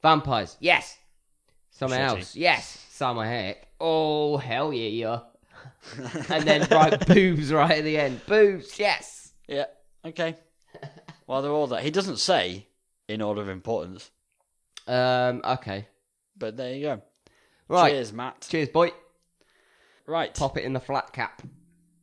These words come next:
Speaker 2: It will be a flat cap as well.
Speaker 1: Or a pork pie. Could put it in the pork pie hat.
Speaker 2: Yep. Any kind of hat. Hat doesn't really matter. I got a
Speaker 1: Beanie.
Speaker 2: couple of peak caps, a couple of beanies.
Speaker 1: Woolly.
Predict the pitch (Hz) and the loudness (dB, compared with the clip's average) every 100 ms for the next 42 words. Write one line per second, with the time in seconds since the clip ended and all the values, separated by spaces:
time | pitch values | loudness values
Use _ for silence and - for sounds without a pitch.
0 | _ _ _ _ _ 131 139 143 139 127 | _ _ _ _ _ -6 -2 0 -2 -4
1 | 117 107 _ _ - 98 - 101 92 - | -6 -12 _ _ -12 -12 -8 -8 -8 -10
2 | 92 - - 92 92 98 92 92 _ _ | -12 -12 -14 -14 -10 -8 -8 -10 _ _
3 | _ _ - 143 135 131 143 131 165 156 | _ _ -2 4 4 4 2 2 4 6
4 | 185 185 160 165 135 143 156 170 151 165 | 4 0 -8 -6 -4 -4 -4 -6 -6 -4
5 | 175 180 123 - _ _ _ _ - 135 | -4 -2 -6 -8 _ _ _ _ -6 -6
6 | - - - - _ - 143 135 113 107 | -6 -12 -20 -20 _ -8 -6 -6 -6 -6
7 | 98 92 92 156 - 170 113 107 110 107 | -6 -8 -8 -10 -6 -6 -4 -8 -6 -6
8 | 107 127 87 90 87 _ 139 139 143 147 | -6 -6 -6 -8 -12 _ -2 0 0 -4
9 | 127 110 101 117 110 - 113 110 - - | -8 -10 -10 -10 -12 -8 -8 -8 -10 -20
10 | 139 _ - 117 - 104 90 101 104 101 | -20 _ -12 -10 -8 -10 -8 -10 -8 -8
11 | 98 101 95 139 135 135 | -8 -10 -4 -2 -2 -4